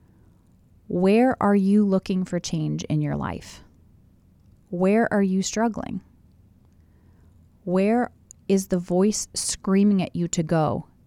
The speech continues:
and you're just not listening? Are you seeking the approval of others? Do you dictate what you do in your life based on what other people's opinions are? I get it.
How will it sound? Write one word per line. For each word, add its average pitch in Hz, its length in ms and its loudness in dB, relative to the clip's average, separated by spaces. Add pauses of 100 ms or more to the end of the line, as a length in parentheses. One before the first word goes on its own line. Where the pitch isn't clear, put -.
(140)
and 165 160 -2
you're 180 220 0
just 180 340 -2
not 156 240 -4
listening? - 500 -6 (1600)
Are 170 40 0
you 170 140 0
seeking 214 720 0 (260)
the 185 100 0
approval 185 480 -2
of 175 100 -4
others? 190 500 -2 (960)
Do 185 100 -2
you 180 120 2
dictate 185 680 0 (400)
what 175 200 -2
you 190 160 0
do 190 180 2
in 180 120 4
your 165 140 -2
life 160 420 -2 (100)
based 170 320 -2 (120)
on 156 440 -2 (480)
what 165 260 -2 (160)
other 175 260 2
people's 165 420 -6
opinions 160 500 -4
are? 143 300 -4 (2250)
I 170 120 -2
get 180 240 2
it. - 140 -4